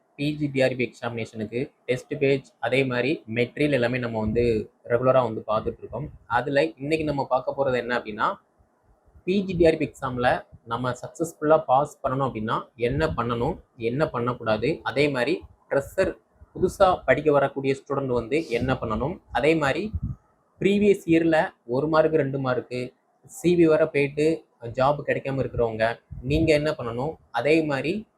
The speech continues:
மேஜர்ல வந்து நம்ம எவ்வளவு மார்க் வந்து ஸ்கோர் பண்ணணும், சைக்காலஜில வந்து நம்ம எவ்வளவு மார்க் வந்து ஸ்கோர் பண்ணணும், இது போக வந்து என்னென்ன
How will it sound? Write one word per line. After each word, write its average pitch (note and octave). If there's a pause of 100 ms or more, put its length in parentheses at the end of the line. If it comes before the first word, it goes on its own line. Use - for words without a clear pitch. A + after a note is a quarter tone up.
(360)
மேஜர்ல F3
வந்து C#3 (240)
நம்ம C3 (100)
எவ்வளவு D#3+
மார்க் C#3
வந்து B2 (200)
ஸ்கோர் C3+
பண்ணணும், A#2 (280)
சைக்காலஜில D#3
வந்து C3 (220)
நம்ம B2
எவ்வளவு C3+
மார்க் C3
வந்து B2
ஸ்கோர் A#2+
பண்ணணும், A2 (340)
இது C#3 (100)
போக D#3+
வந்து C3+ (640)
என்னென்ன D#3+